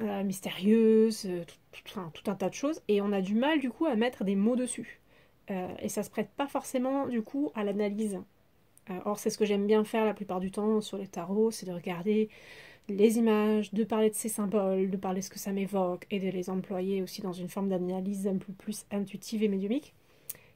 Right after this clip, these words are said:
Et là, ce jeu-là, c'est difficile. Je sais pas encore dans combien de temps je pourrais pratiquer avec, euh, de façon régulière, de façon approfondie. Est-ce que je vais seulement y arriver ? Est-ce qu'il va y avoir un palier,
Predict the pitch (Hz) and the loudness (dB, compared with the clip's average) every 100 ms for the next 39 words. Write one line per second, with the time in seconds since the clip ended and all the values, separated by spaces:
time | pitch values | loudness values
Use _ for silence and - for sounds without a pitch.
0 | _ 202 185 196 240 294 - 214 208 233 | _ -2 2 4 4 2 -2 0 2 0
1 | 269 202 208 220 220 302 330 - 214 214 | 0 -4 -4 -6 -4 -2 0 -2 -4 -4
2 | 233 - 320 277 - 254 240 208 196 196 | -4 -2 0 0 0 2 2 0 0 -2
3 | 190 208 220 196 202 185 185 - 190 185 | -2 -2 -2 -4 -6 -8 -8 -10 -10 -10
4 | - 214 208 202 202 - _ _ - - | -6 -2 0 -2 -6 -12 _ _ -20 -20
5 | - - 185 175 170 147 - - 175 - | -20 -10 -8 -6 -6 -8 -12 -14 -16 -18
6 | _ _ _ _ _ _ _ 196 208 196 | _ _ _ _ _ _ _ 2 2 2
7 | 185 - 202 190 190 185 180 185 214 190 | -6 -4 -2 -2 -2 -2 -4 0 0 2
8 | 233 254 262 262 220 196 - 190 185 - | 2 4 4 4 0 -4 -6 -4 -4 -2
9 | 247 262 262 262 262 175 - 202 190 185 | -2 2 0 0 -2 -4 -4 -2 -2 -2
10 | 202 214 185 - 240 214 254 269 202 - | 4 4 2 0 0 2 2 4 2 -2
11 | 202 190 190 190 196 196 214 220 247 277 | -6 -2 0 0 2 2 2 2 2 0